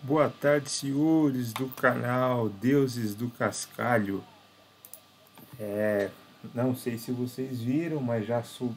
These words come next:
já soltamos um vídeo aí falando da nossa Shiba Inu, que subiu aí nesse fim de semana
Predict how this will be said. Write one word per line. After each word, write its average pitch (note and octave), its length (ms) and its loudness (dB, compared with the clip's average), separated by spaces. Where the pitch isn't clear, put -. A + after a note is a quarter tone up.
já B2 160 -2
soltamos A#2+ 640 -6
um A#2 100 -4
vídeo A2 380 -4
aí A2 160 -6
falando A2 680 0
da G#2+ 140 0
nossa A2 460 -2
Shiba C#3 680 -2
Inu, C3+ 380 2
que - 160 -8
subiu A#2+ 600 0
aí A#2+ 340 0
nesse B2+ 300 0
fim B2+ 280 -2
de B2 80 -2
semana A#2+ 800 0